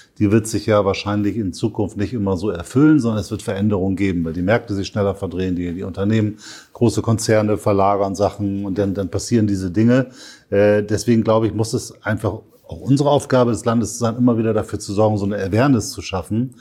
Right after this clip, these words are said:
dass Veränderung einfach in jeder Zeit, an jedem Punkt des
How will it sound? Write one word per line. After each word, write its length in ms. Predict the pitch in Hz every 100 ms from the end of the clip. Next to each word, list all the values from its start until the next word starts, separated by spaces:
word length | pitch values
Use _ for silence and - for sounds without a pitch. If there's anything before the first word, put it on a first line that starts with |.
| - - -
dass 340 | 104 98 - _ _ _ _
Veränderung 760 | - 110 135 139 120 127 131 127
einfach 220 | 92 101
in 100 | 110
jeder 340 | 82 117 139 131
Zeit, 300 | - 107 104
an 100 | 101
jedem 220 | 113 117
Punkt 320 | - 110 107
des 320 | 104 - -